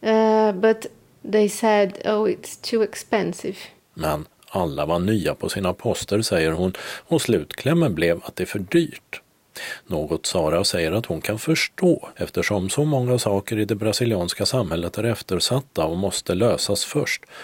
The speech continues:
Speaker 3: "Men jag ger inte upp", säger hon.
Speaker 1: And yes, I understand, because in Brazil we have a lot of basic problems that we must solve firstly.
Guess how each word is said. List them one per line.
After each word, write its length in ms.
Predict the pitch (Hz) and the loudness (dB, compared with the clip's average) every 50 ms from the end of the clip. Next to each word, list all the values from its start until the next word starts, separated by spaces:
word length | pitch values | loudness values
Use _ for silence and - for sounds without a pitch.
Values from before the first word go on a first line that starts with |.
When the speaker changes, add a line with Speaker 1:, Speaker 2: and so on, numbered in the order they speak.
| - - _ _ | -18 -20 _ _
Speaker 3:
"Men 360 | - - 78 71 69 69 71 69 | -6 -4 -4 -4 -4 -6 -10 -10
jag 260 | 73 73 76 90 101 | -6 0 0 0 0
ger 320 | 95 78 82 80 78 - - | 0 -2 -2 -4 -4 -4 -4
inte 360 | - - 90 71 - - 151 | -4 -4 -4 -4 -2 -2 0
upp", 360 | 165 156 143 117 - _ _ - - | 2 2 2 0 0 _ _ -20 -8
säger 320 | - - - 165 - - 73 | -4 -4 -2 -2 -2 -4 -4
hon. 200 | - 92 - - - _ _ _ _ _ _ _ _ _ _ | -4 -6 -6 -8 -16 _ _ _ _ _ _ _ _ _ _
Speaker 1:
And 240 | - 202 220 226 233 - | -2 -2 0 0 -2 0
yes, 300 | - 220 247 254 240 - | 0 0 0 0 0 0
I 20 | 254 | 0
understand, 560 | 240 233 226 233 233 - - 262 247 247 226 | 2 2 2 2 0 0 0 0 2 2 0
because 380 | 214 214 233 226 214 220 - - | 0 2 0 0 0 0 -6 -4
in 240 | - 214 220 220 | -2 -2 0 0
Brazil 360 | 208 214 214 208 208 226 240 240 - - | 0 0 -2 0 0 0 0 2 2 2
we 120 | 233 226 | 2 2
have 260 | 220 220 214 208 220 | 2 0 0 0 0
a 180 | 220 226 220 220 | 0 2 2 2
lot 100 | 226 220 | 0 -2
of 140 | 220 - - | -4 -10 -10
basic 500 | - 180 202 208 214 220 196 185 202 - - _ | -4 0 2 2 2 2 0 -4 -10 -14 -16 _
problems 880 | - - 214 196 185 175 175 - - 185 180 196 - - - - - - - - - - - - - - - - - - - - _ - - 190 185 | -6 -2 0 0 0 0 -4 -6 -6 -6 -8 -8 -10 -12 -16 -18 -20 -20 -20 -20 -20 -20 -20 -20 -20 -20 -20 -18 -18 -18 -20 -20 _ -18 -12 -6 0
that 280 | 196 196 175 175 - - | 2 2 2 0 -2 -2
we 180 | - 208 202 | -2 0 2
must 480 | 185 185 185 190 180 - - - - - - - | 2 2 0 0 -2 -4 -10 -14 -16 -18 -18 -16
solve 680 | - - - - - - 208 185 175 175 170 165 175 175 - - - _ _ _ _ _ _ _ _ | -14 -12 -10 -10 -8 -4 0 0 2 2 0 0 -2 -6 -12 -20 -20 _ _ _ _ _ _ _ _
firstly. 720 | - - - - 190 180 180 180 - - - - - 202 | -20 -8 0 2 2 2 2 0 -6 -10 -12 -10 -10 -12